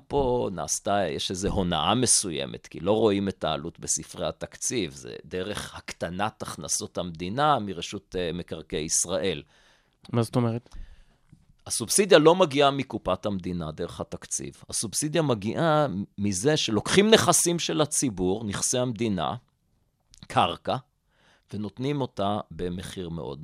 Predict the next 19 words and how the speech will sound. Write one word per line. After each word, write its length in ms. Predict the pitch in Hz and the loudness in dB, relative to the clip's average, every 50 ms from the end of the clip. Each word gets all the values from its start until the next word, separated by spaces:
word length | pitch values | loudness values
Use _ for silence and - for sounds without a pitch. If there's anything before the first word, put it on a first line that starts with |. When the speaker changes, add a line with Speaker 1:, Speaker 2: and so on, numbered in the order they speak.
| - - | -12 -12
Speaker 1:
נמוך. 400 | - - - - - - - _ _ _ _ _ _ _ _ _ _ _ _ _ _ _ _ _ _ _ _ _ _ - | -14 -14 -14 -16 -16 -16 -18 _ _ _ _ _ _ _ _ _ _ _ _ _ _ _ _ _ _ _ _ _ _ -4
זו 200 | - 92 123 131 | 4 8 8 10
הסובסידיה. 760 | 120 - - 107 90 73 - - - 60 53 - - 60 - - _ _ _ _ _ _ _ _ - | 10 8 4 -2 -4 -2 -4 -4 -4 -4 -10 -10 -12 -12 -12 -14 _ _ _ _ _ _ _ _ -6
ולכן 320 | 101 98 - - 165 160 | -6 -4 0 2 4 4
אפשר 340 | 151 - - 147 139 127 131 - - | 4 6 8 8 8 8 6 2 4
להסתיר 520 | 110 107 98 - - - - - 143 131 | 6 6 8 8 6 6 6 8 6 8
אותה, 440 | 113 107 104 - - - 95 95 95 - | 8 6 4 2 2 0 0 2 0 -2
אפשר 300 | - - - - 107 101 | -4 -6 -2 0 2 2
לרמות 560 | 110 110 110 101 107 113 110 120 123 117 - - | 4 2 4 8 10 10 10 10 8 8 6 4
לגבי 380 | 110 98 98 101 95 95 110 | 2 4 4 2 4 4 4
ההיקף 460 | 110 110 - - - - 113 107 - | 4 4 2 0 0 -2 -2 -2 -2
שלה, 500 | - - - 101 95 95 95 92 90 87 85 - - - - - - - - | -2 -4 -2 -2 0 2 2 2 2 2 0 -4 -10 -20 -20 -20 -20 -6 2
להגיד 480 | 107 117 120 117 113 104 113 135 131 | 6 6 6 6 6 4 2 0 0
שבעצם 640 | - - 123 110 98 113 107 117 127 - - 123 113 101 | 2 0 0 2 2 4 6 4 4 4 2 -2 -2 0
כל 260 | - 117 117 135 127 | 2 2 4 6 6
ההוזלה, 640 | 120 113 113 101 90 90 98 101 110 117 117 117 107 | 6 6 4 2 2 2 2 4 6 6 8 6 6
כפי 200 | - - - 107 | 4 0 -6 -4
שהשר 380 | - - 107 98 - - 110 110 | -2 0 2 2 2 4 4 4
עושה, 520 | 101 101 95 - - - 127 120 110 90 | 4 2 0 2 2 2 2 2 0 0